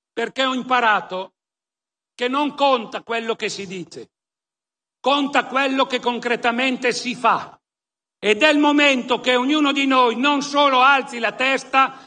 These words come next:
ma faccia fino in fondo la sua parte e quando si vedono ingiustizie, irregolarità, vanno denunciate, bisogna intervenire, bisogna agire.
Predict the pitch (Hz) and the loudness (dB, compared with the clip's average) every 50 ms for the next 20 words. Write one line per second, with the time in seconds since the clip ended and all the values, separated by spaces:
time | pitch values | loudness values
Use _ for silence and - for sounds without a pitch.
0 | _ _ - 214 247 254 247 - 311 311 294 302 311 294 - - 294 294 294 285 | _ _ -2 2 2 2 4 6 4 4 4 4 2 -2 0 0 0 2 2 2
1 | 269 254 277 285 285 277 262 247 233 233 233 233 247 254 - - 262 254 233 262 | 0 0 2 2 4 4 4 2 0 0 0 2 2 2 2 0 0 0 0 4
2 | 285 302 311 311 302 302 - 311 294 285 - - - - - - 240 254 247 - | 4 4 4 4 2 0 0 0 0 0 0 -4 -10 -14 -2 0 0 2 4 6
3 | 320 320 330 320 311 294 - - 302 311 311 311 302 302 285 269 269 262 269 302 | 4 6 6 4 2 0 0 0 2 4 4 4 4 4 2 2 4 4 4 4
4 | 311 311 294 262 285 285 262 285 277 320 320 302 262 - - - 233 208 180 - | 4 2 2 0 0 -2 -4 -2 0 0 2 2 0 -2 -4 -6 -4 -4 -4 -6
5 | - - - _ - 254 330 330 320 302 294 285 254 262 262 254 247 247 233 214 | -8 -12 -18 _ 0 2 4 4 4 4 2 2 4 4 4 4 4 2 0 -2
6 | - - 285 302 294 277 - - - - - _ - 220 320 330 320 320 302 277 | 0 4 4 6 6 4 2 -4 -10 -20 -20 _ 2 4 6 6 6 6 4 2
7 | 269 294 285 277 262 247 240 247 - 320 339 339 330 330 339 330 320 285 285 262 | 4 4 2 4 2 0 0 4 6 6 6 6 6 4 0 0 0 2 2 4
8 | 285 302 311 302 277 277 269 285 302 285 285 277 277 285 320 349 370 370 381 349 | 6 6 6 4 2 0 2 2 2 2 2 0 2 2 4 4 4 2 2 2
9 | 320 330 320 302 311 302 302 285 262 - 240 233 208 185 151 131 107 - _ | 2 2 4 4 4 4 4 2 0 -2 -2 -4 -6 -6 -8 -8 -10 -16 _